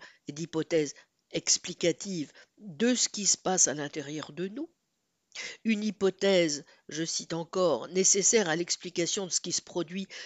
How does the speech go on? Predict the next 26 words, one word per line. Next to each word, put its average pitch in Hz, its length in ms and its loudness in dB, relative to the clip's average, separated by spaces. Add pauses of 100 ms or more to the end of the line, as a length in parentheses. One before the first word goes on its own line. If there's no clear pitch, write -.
(120)
dans 220 180 6
ce 240 100 -2
que 233 80 -2
nous 185 260 -2
appelons 175 300 -2
communément 160 640 -2
le 151 160 0
monde 220 360 0
extérieur, - 840 -4 (840)
et 220 160 6
aussi - 320 6
pour 170 220 -2
éviter 170 500 -2 (300)
l'inconcevabilité, 160 1400 0 (1040)
elle 214 120 6
continue 302 480 2
d'être 202 280 2
considérée 180 580 -2
comme 214 300 0
un 156 160 0 (240)
processus 196 560 0
relevant 170 360 0
d'un 147 140 2
type - 240 -8
logique 170 340 -2
général, 123 540 -6